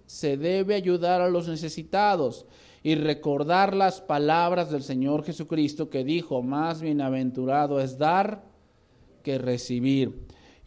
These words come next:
Cuando hubo dicho estas cosas, se puso de rodillas y oró con todos ellos.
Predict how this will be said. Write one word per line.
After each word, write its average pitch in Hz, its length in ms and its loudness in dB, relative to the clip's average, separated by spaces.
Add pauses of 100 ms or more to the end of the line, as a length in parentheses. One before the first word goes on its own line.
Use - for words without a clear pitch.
Cuando 135 420 2
hubo 202 300 6
dicho 196 300 -2
estas 185 320 -4
cosas, 202 580 0
se 127 120 -6
puso 151 380 -8
de 165 120 -2
rodillas 127 840 -6 (140)
y 120 120 -8
oró 117 360 0
con 120 220 -4
todos 107 420 -8
ellos. 104 600 -8